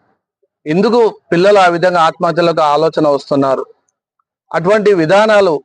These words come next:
ముఖ్యంగా విద్యార్థులతో పాటు యాజమాన్యాలు కూడా వాళ్ళ ఫలితాల కోసం విద్యార్థుల మీద మానసికమైన ఒత్తిడి గురి చేస్తున్నారు. ఈ భారతదేశంలో రైతులు ఆత్మహత్యలు చేసుకోవడం ఒక ఎత్తు అయితే, ఆ తర్వాత విద్యార్థులు ఎక్కువైపోతున్నారు.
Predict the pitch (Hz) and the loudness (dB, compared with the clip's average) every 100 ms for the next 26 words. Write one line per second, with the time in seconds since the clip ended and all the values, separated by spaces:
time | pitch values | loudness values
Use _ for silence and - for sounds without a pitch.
0 | 151 156 165 160 226 226 226 214 202 196 | -6 -2 -2 0 0 2 2 4 2 0
1 | - _ _ _ 143 147 196 214 190 220 | -8 _ _ _ -12 -2 0 0 2 0
2 | 214 202 185 190 196 220 156 180 208 202 | 2 0 2 2 2 2 2 2 0 0
3 | 202 196 190 175 180 208 220 - 165 160 | 2 0 0 0 0 0 -2 -2 -2 -2
4 | 156 185 196 202 196 190 185 202 202 240 | -2 -2 2 2 2 0 -2 -2 -4 -8
5 | _ _ _ _ 143 147 202 196 208 202 | _ _ _ _ -10 -2 0 2 0 2
6 | 202 196 190 175 - _ _ _ _ - | 0 2 2 0 -2 _ _ _ _ -20
7 | - _ - 131 156 226 247 233 240 240 | -20 _ -8 -2 0 0 0 -2 0 0
8 | 233 220 214 220 202 190 185 170 147 - | 0 0 2 0 0 0 0 0 -2 -2
9 | 135 131 120 _ _ _ _ - 165 143 | -2 -2 -6 _ _ _ _ -10 -6 -2
10 | 156 226 202 240 226 226 226 156 160 208 | 0 0 0 0 0 0 0 0 0 0
11 | 233 233 214 208 226 208 220 220 208 220 | 0 2 2 0 -2 0 2 2 0 -2
12 | 220 208 170 196 196 226 190 147 196 208 | 0 0 0 0 0 2 0 2 0 2
13 | 190 175 175 226 240 226 208 185 196 143 | 2 0 2 2 2 2 2 2 0 -4
14 | 147 220 233 254 240 214 247 226 165 151 | 0 2 2 0 0 0 0 0 -2 -2
15 | 135 127 120 | -2 -2 -4